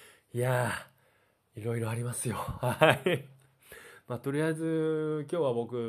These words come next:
もう早く寝たいので、ただ夜になってちょっと冴えてきて覚醒しちゃってるから、ちょっと寝れるかどうかわかんないんですけど、まあ、この後ディーエムエムエー会をやって、ちょっと夜ご飯食べて、なるべく、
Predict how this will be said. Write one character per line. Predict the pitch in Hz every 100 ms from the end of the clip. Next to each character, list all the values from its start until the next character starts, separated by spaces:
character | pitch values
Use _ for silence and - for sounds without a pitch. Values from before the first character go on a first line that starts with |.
| 113
も | 113 113 104
う |
早 | 98 170 151
く | 120
寝 | 110
た | 135
い | 139
の | 101
で、 | 101 101 98 -
た | -
だ | 127 113
夜 | 110 180 196
に | 143 117
な | 110
っ |
て | -
ち | -
ょ |
っ | 113
と | - 104 - - - - _
冴 | - - 196
え |
て | -
き | 110
て | -
覚 | - -
醒 | - 196
し | 170
ち |
ゃ | 175
っ |
て | -
る | 165
か | 131
ら、 | 107 104 98 -
ち | -
ょ |
っ |
と | -
寝 | 110
れ | 117 147
る | 143
か |
ど | 107 110
う |
か | 101
わ | 95
か | 135
ん |
な | 135
い | 107
ん |
で | 73
す | -
け |
ど、 | 107 104 98
ま | 107 117 113 107 101 101 110 -
あ、 | - - - _ -
こ | 143
の | 135
後 | 104
デ | 101
ィ | 120
ー | 120
エ |
ム | 120
エ | 120
ム | 117
エ | 113
ー |
会 | 110 110
を |
や | 98
っ |
て、 | - - 107
ち | 104
ょ |
っ | 113
と |
夜 | 110 107
ご | 117
飯 | 107 101
食 | 101
べ |
て、 | 98 104 101 95 _ _ _ _ _ _ -
な | - 110
る | 113
べ | 110
く、 | 104 117 117